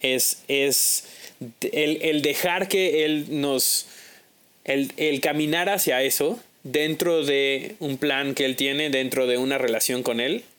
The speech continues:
es lo que realmente nos va a dar éxito, que aparte te vas a ver bien, que va a ser sustentable, que no se te va a ir entre las manos. Eh, y es lo que va, te va a traer satisfacción a largo plazo.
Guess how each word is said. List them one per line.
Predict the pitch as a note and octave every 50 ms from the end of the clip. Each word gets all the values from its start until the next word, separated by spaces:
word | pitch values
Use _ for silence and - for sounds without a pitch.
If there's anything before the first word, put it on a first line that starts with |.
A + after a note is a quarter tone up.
| _ _ _ -
es | B2+ C3+ C3+ -
lo | D3+ C#3
que | C3+ - A#2+
realmente | B2+ C3+ C#3 C#3 C#3+ C#3 - D3 C#3
nos | B2+ C#3 C3 C3 B2
va | C#3+
a | D3+
dar | D#3+ D#3+ D3+
éxito, | C#3+ - - D3 - D#3+ E3+ F#3+ - - - - - - _
que | -
aparte | D3+ C#3+ - F#3+ F#3 - G#3 G3
te | - D#3+
vas | C#3+ D3 - -
a | D#3+
ver | C#3+ C#3 C#3+
bien, | C3+ C3+ C#3 C#3 C3
que | - - C3
va | C#3
a | C3+
ser | - D#3
sustentable, | - - - C3 - - B2 A2+ - C3+ B2+ C3 C3+ C#3+ C#3 -
que | - B2
no | B2 C3+
se | C3+ - D#3
te | - C3+
va | A#2+ B2
a | C3
ir | C#3
entre | C#3+ C3 - - A#2+
las | A#2+ A#2+ A2+
manos. | C3+ B2 A#2+ A2+ - - - - - - - - - - - - - - - - - - _ _ _
Eh, | _ - B2+ A#2+ A#2 A#2 A2+ F2+ - - _ _ _ _ _ _ _ _ _ - _ _ _ _ _ _ _ _ _ _ _ _ _ -
y | C#3+ C#3 C#3 C#3+
es | C#3+ C#3+ - -
lo | D#3+ D#3 D3+
que | - D3 C3 B2+ B2
va, | A#2 C3 C3 B2+ C3+ C3
te | - C#3
va | C3 C3+
a | C3
traer | C#3+ C#3+ C#3 C3+ C3 C3 C3 C3+ C3+
satisfacción | - - C#3 B2 C3 A#2 - A2+ - - C3 B2 B2 B2
a | A#2
largo | A#2 A2+ A2+ A2+ A2+ A2+ A#2 A#2 A#2 A#2
plazo. | C#3 C#3 - - -